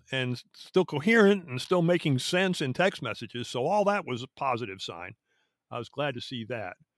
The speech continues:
But, uh, we're, we're, we're really glad that you're here with us tonight. Yes, your words are very important. As runners, I don't care how old you are, you think you're bulletproof. "Hey,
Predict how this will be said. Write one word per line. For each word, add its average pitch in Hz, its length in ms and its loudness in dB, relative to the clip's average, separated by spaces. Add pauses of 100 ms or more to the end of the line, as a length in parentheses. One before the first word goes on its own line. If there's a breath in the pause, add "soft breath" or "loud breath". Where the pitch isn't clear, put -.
(360)
But, - 160 -14 (100)
uh, 104 140 -16 (180)
we're, 131 120 -12 (180)
we're, 120 160 -10 (100)
we're 127 140 -6
really 117 260 -6
glad 95 320 -12
that 98 220 -16
you're 101 180 -14 (260)
here 110 140 -4
with 95 220 -10
us 95 140 -12
tonight. 110 360 -4 (1200 soft breath)
Yes, 170 440 6
your 196 180 2
words 190 460 6 (100)
are 147 180 2
very 131 640 2
important. 113 760 -8 (440)
As 123 300 -2
runners, 165 680 0 (600)
I 131 140 -6
don't 226 160 -4
care 123 220 -2
how 139 140 -2
old 107 320 -2
you 95 180 -10
are, 95 260 -6 (500)
you 127 180 0
think 196 440 0
you're 214 100 4
bulletproof. 165 760 4
"Hey, 143 240 4